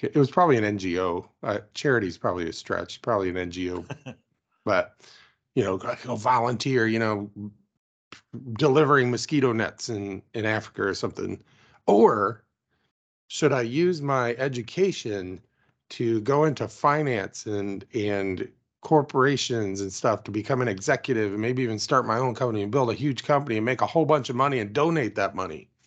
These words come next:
Speaker 1: So which thing would be better?
Speaker 2: <laughs>
Speaker 1: I mean, what the hell is this person gonna say? <laughs> Like,
Speaker 2: <laughs>
Speaker 1: what's better?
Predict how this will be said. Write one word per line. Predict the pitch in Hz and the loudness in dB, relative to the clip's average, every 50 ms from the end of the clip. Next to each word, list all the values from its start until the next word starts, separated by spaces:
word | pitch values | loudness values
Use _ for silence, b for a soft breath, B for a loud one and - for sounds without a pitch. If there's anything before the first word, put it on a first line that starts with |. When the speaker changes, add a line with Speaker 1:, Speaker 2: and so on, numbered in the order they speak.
| _ _ _ _ _ _ _ _ _ _ _ _ | _ _ _ _ _ _ _ _ _ _ _ _
Speaker 1:
So | - - 113 | -10 -8 -2
which | 110 139 196 202 - - | 2 2 2 2 2 2
thing | - 180 165 156 | 2 4 4 4
would | 143 131 | 2 2
be | 120 135 120 | 2 0 0
better? | 104 127 120 92 82 - - _ _ _ _ _ _ | 2 2 2 2 0 -4 -10 _ _ _ _ _ _
Speaker 2:
<laughs> | _ _ - - _ 165 | _ _ -20 -16 _ -14
Speaker 1:
I | 160 160 - 123 123 120 _ _ - 113 - _ _ 127 117 - _ _ _ _ _ _ - 240 | -14 -12 -16 -18 -20 -20 _ _ -20 -20 -20 _ _ -20 -20 -20 _ _ _ _ _ _ 2 6
mean, | 269 262 | 6 6
what | 240 277 285 - | 6 6 6 6
the | 277 202 | 6 6
hell | 202 226 208 | 6 4 4
is | 180 | 2
this | 208 202 - | 0 -6 -4
person | - - 185 175 - 190 151 | -2 -2 -2 0 -2 -4 -4
gonna | 170 156 147 | -4 -4 -4
say? | - - 233 208 131 92 - - | -4 -4 -4 -4 -4 -4 -8 -12
<laughs> | _ _ _ _ - 208 131 - | _ _ _ _ -8 -4 2 4
Like, | 196 185 143 - - - - - - | 4 4 4 0 -8 -16 -20 -16 -16
Speaker 2:
<laughs> | 123 113 - _ 131 - - - 160 160 - - 151 - _ 151 - - _ - - _ _ _ _ _ _ _ _ | -16 -16 -14 _ -16 -10 -6 -6 -6 -4 -6 -10 -12 -10 _ -14 -14 -14 _ -20 -20 _ _ _ _ _ _ _ _
Speaker 1:
what's | - 196 214 214 | 4 4 4 4
better? | - 196 190 190 160 123 117 104 95 - | 2 2 2 2 2 0 -2 -4 -6 -10